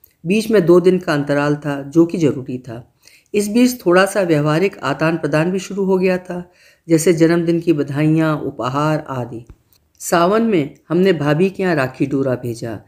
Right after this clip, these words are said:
मेरी ससुराल से भी सामान आया। शुरू शुरू में हम लोग पत्र भी लिखते थे,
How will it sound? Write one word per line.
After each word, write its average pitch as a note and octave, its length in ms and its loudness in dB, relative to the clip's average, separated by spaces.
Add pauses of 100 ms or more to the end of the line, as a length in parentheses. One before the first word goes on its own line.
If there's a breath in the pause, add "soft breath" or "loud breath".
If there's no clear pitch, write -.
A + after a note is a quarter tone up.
(340 soft breath)
मेरी F3 280 2
ससुराल E3+ 440 -4
से F#3+ 160 -4
भी F#3 120 -6
सामान F3 460 -4
आया। E3 340 -2 (460 soft breath)
शुरू B3+ 320 4
शुरू A#3 240 -6
में A3 120 0
हम E3+ 320 0
लोग E3+ 280 2
पत्र E3 220 -4
भी F#3 140 2
लिखते E3+ 400 -2
थे, D#3+ 180 -6